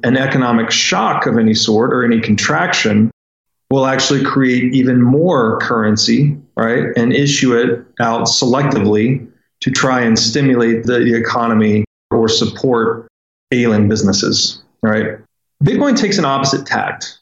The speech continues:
and it actually, it embodies the principles that caused gold to be selected on the free market. And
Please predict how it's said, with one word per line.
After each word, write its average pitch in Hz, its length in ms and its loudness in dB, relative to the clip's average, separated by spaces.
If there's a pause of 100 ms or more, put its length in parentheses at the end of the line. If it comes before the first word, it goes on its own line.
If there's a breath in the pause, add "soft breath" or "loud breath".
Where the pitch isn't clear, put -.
and 139 80 2
it 143 80 2
actually, 160 880 0
it 147 100 0
embodies 147 800 0
the 131 120 -2
principles 113 1080 0 (600)
that 127 160 -2
caused 147 640 -2
gold 120 520 2 (140)
to - 80 -8
be 120 100 2
selected 113 480 0
on 101 120 2
the 98 80 2
free 101 160 0
market. 98 380 0 (760)
And 131 560 2